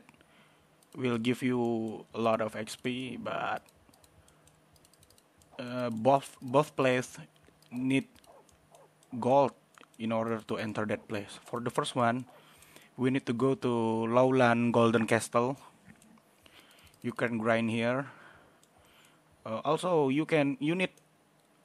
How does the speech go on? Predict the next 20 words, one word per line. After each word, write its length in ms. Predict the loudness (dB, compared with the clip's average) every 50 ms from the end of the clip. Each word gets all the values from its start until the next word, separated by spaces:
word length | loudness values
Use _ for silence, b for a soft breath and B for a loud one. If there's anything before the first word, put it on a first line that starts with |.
| _ -10 -4
good 260 | 0 0 0 0 -2 -2
gear 300 | 2 2 4 2 2 0
here 320 | 0 0 0 0 0 -2
if 200 | -4 -6 -4 -4
you 120 | -2 0 0
are 120 | 0 0 0
not 320 | 0 0 0 -2 -2 -6 _ _ B B B B B B B B B B _
Chikung 720 | -10 -10 -8 -4 0 2 2 2 2 0 0 -2 -2 2
role. 380 | 4 4 4 4 2 0 -4 -8 B B B B B B B B _ _ _ _ _ _ _ _ _ _ _ _ _ _ _ _ -6
That's 400 | -2 0 0 0 0 -4 -8 -12 -12 _ _ _ -16 -6
Lowland 1000 | 0 2 2 4 6 6 6 6 6 4 2 0 0 0 0 0 -2 -2 0 2
Dungeon 360 | 2 2 2 2 0 -2 -2
is 320 | -2 -2 -2 -2 -2 -4 -6
actually 400 | -6 -6 -4 -4 -2 0 2 2
made 320 | 4 4 2 2 0 -4
for 640 | -6 0 2 4 4 4 4 2 0 0 -2 -4 -6 -10 B B B B B B B B B B B B B B B B B B B B B -8
Qigong 380 | -6 -6 -6 -4 -4 -4 0
role 300 | 2 2 4 4 2 0
player. 540 | 0 0 0 2 2 2 2 0 0 -2 -6 -10 B B B B B B B B B B B _ _ -20 -16 -16 -16 -16 _ _ _ -20 _ _ _ _ _ _ _ _ _ _ _ _ _ _ _ _ _ _ _ _ -20 _ _ _ _ _ _ _ _ _ _ -20 -20 -20 -20 _ _ _ -20 -20 -20 _ _ _ _ _ _ -20 -20 _ _ _ _ -10
Okay, 320 | -8 -4 -4 -4 -4 -4